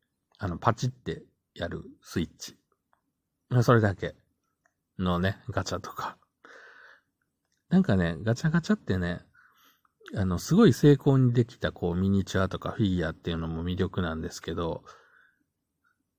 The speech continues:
すっごくつまらないものにも魅力を感じるんで、<laughs> はい。まあ、そこがガチャガチャの魅力かな、なんて思ったりもしています。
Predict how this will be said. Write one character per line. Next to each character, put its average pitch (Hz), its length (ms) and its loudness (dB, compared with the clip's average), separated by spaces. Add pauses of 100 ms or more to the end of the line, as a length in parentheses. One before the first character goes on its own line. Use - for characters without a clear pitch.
(1200)
す - 300 2
っ - 20 6 (260)
ご 208 180 4
く - 120 0
つ - 240 0
ま 127 200 8
ら 113 140 6
な 98 160 4
い 90 40 0
も 90 180 2
の 87 120 0
に 82 120 -4
も 85 160 -4
魅 95 120 2
力 95 300 0
を 87 60 -2
感 95 280 0
じ 87 140 -4
る 85 140 -4
ん 80 100 -8
で、 80 240 -8 (460)
<laughs> - 440 -20
は 95 280 0
い。 82 140 -6 (520)
ま 123 100 4
あ、 - 20 4
そ 143 140 2
こ 190 100 8
が 110 120 8
ガ 87 140 2
チ - 80 2
ャ 87 60 4
ガ 87 100 0
チ - 80 -4
ャ 90 40 0
の 92 220 0
魅 98 80 2
力 95 260 -2
か 73 160 -8
な、 64 180 -10
な - 140 -12
ん - 100 -16
て - 180 -16 (720)
思 85 180 -4
っ - 20 -10
た 82 200 -8
り 82 80 -8
も - 160 -14 (120)
し - 120 -16
て 82 180 -8
い 80 80 -8
ま 85 220 -4
す。 - 300 -16